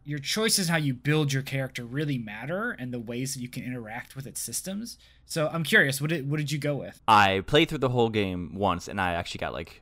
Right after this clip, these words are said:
Speaker 2: a few hours into a second playthrough.
Speaker 1: Mm.
Speaker 2: So my first one,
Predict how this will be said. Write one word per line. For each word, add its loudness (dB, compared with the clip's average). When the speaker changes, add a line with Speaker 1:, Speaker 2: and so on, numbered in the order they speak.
Speaker 2:
a -2
few 0
hours 0
into -8
a -8
second -6
playthrough. -10
Speaker 1:
Mm. -4
Speaker 2:
So 4
my 0
first 2
one, 4